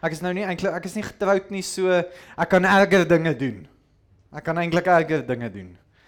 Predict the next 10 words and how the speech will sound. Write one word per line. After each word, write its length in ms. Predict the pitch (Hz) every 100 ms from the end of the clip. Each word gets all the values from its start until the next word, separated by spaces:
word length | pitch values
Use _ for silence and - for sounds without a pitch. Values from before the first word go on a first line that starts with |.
| _ _
as, 460 | - 135 117 - -
as, 400 | 117 120 - - -
as, 300 | 120 - -
as 220 | - 110 123
hierdie 140 | 120
tipe 180 | 123 123 -
van, 240 | 113 107 _ _
ehm, 260 | 127 107 101 _ _ _ -
goed. 240 | 120 - _ - - - - -
Uh, 220 | 120 120